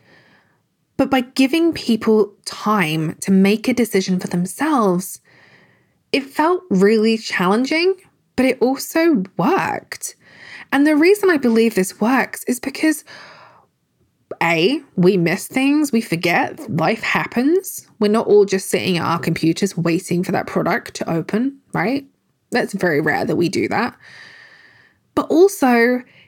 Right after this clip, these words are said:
it gave people the opportunity. Maybe they're waiting for a payment to come through,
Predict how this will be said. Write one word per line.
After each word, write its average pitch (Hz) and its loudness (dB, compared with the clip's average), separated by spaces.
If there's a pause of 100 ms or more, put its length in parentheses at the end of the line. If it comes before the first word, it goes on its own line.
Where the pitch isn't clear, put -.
(100)
it 240 0
gave 269 2
people 277 -2
the 226 4
opportunity. 202 0 (520)
Maybe 226 2
they're 247 2
waiting 202 0
for 240 -4
a 233 -2
payment 247 -2
to 180 -10
come - -6
through, - -6